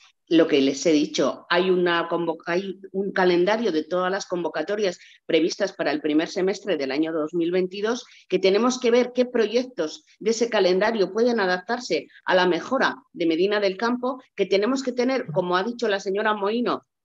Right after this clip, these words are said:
un equipo técnico para desarrollar estos proyectos y tenerlos preparados para ver lo que nos interese o lo que creamos que es conveniente para Medina del Campo, tenerlo preparado para presentarlo. Quiero decir que son convocatorias específicas,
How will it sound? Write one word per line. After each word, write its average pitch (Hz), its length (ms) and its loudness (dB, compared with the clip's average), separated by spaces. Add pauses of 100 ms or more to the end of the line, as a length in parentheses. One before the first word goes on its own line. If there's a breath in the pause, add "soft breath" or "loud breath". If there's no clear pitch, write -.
(120)
un 233 240 2
equipo 214 480 -2
técnico 202 580 0
para 165 420 0
desarrollar 185 520 -2
estos - 260 -10
proyectos 254 540 -4 (120 soft breath)
y 180 120 -6
tenerlos 208 460 0
preparados 247 520 -2
para 185 220 -2
ver 214 160 -4
lo 170 160 0
que 156 120 -6
nos 147 220 -10
interese 175 560 -2 (160 loud breath)
o 151 80 0
lo 175 140 4
que 170 100 -2
creamos 185 380 -2
que 202 80 -12
es - 40 -14
conveniente 214 520 -2
para 151 160 -2
Medina 160 300 2
del 196 120 2
Campo, 208 340 -2 (160 loud breath)
tenerlo 208 380 2
preparado 196 560 -2
para 170 220 -6
presentarlo. 127 760 -4 (460 soft breath)
Quiero 220 200 6
decir 233 240 4
que 233 100 2
son 247 220 4
convocatorias 233 720 0
específicas, 156 840 -6